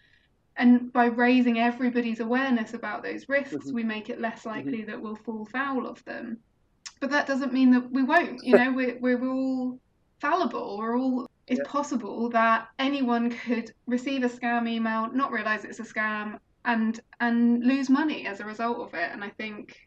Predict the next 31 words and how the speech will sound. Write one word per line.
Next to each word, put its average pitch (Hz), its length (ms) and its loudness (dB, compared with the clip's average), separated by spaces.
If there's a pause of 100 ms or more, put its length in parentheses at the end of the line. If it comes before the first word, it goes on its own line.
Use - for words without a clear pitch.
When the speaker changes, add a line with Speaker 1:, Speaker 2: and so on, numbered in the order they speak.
(380)
Speaker 1:
we 240 160 -2
shouldn't 233 460 -2 (240)
feel 226 340 -2 (100)
bad 277 440 2
when 247 160 6
that 247 200 4
happens. 262 600 2
That's - 200 -8
okay. 247 400 2
That's 233 220 0
actually 247 240 0
<laughs> - 80 -2
quite 277 340 2
normal, 220 640 2 (180)
Speaker 2:
<laughs> - 200 0
Speaker 1:
um, 220 640 2
particularly 262 500 2
because 240 400 2
those 220 240 -2
sort 240 140 -4
of 233 100 -12
scams 226 380 -2
work 226 420 -2
by 220 140 -4
making 233 400 4
you 233 100 6
feel 240 160 4
very 226 200 -2
anxious 247 720 -2
and 226 260 0 (400)
panicked. 254 760 -4